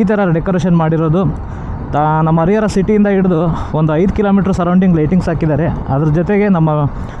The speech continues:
ಆ, ಊರಮ್ಮ ದೇವಸ್ಥಾನದ ಮುಂದ್ಗಡೆನೂ ಕೂಡ ಡೆಕೋರೇಷನ್ ಮಾಡ್ತಿದ್ದಾರೆ. ಅದು ಅದ್ದೂರಿಯಾಗಿರೋಂಥ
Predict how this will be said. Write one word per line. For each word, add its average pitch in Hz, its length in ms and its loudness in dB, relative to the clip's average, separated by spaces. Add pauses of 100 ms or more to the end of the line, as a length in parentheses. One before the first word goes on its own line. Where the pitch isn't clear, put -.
(260)
ಆ, 147 120 0 (160)
ಊರಮ್ಮ 202 280 2
ದೇವಸ್ಥಾನದ 190 380 2
ಮುಂದ್ಗಡೆನೂ 196 420 2
ಕೂಡ 180 80 0 (120)
ಡೆಕೋರೇಷನ್ 170 400 0
ಮಾಡ್ತಿದ್ದಾರೆ. 160 420 0 (680)
ಅದು 151 120 0 (140)
ಅದ್ದೂರಿಯಾಗಿರೋಂಥ 208 680 2